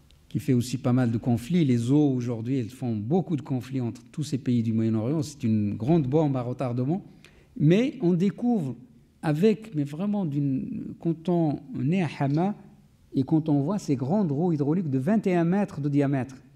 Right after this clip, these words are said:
on les voit tourner, élever l'eau au jardin et surtout entendre la musique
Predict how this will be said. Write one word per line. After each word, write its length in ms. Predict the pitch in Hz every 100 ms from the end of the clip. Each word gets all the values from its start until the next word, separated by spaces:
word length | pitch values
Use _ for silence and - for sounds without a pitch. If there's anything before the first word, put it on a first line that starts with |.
| _ _ _ _ _
on 80 | 120
les 120 | 127
voit 160 | 139 160
tourner, 600 | 156 214 170 175 180 143 151
élever 280 | 170 147 175
l'eau 360 | 175 185 143 - - - -
au 100 | 143
jardin 480 | 139 131 123 156 196 - - - _ - - - - -
et 520 | 170 180 175 170 - - - - - - - _ _ -
surtout 480 | - 233 - - 196
entendre 500 | 160 156 196 175 135
la 120 | 147
musique 520 | 165 156 190 -